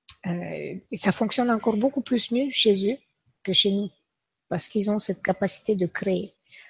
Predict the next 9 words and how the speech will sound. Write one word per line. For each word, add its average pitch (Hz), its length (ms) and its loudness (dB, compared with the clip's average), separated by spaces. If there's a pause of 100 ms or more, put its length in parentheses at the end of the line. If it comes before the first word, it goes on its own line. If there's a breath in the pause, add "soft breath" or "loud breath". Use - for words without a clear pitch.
(220 soft breath)
Donc, 185 160 -4 (560 loud breath)
euh, 165 300 -4 (4000)
un 214 200 6 (120)
enfant 269 300 8
qui, 214 500 4
qui 202 160 -2
n'est 196 100 4
pas 220 220 4
ancré, 214 460 2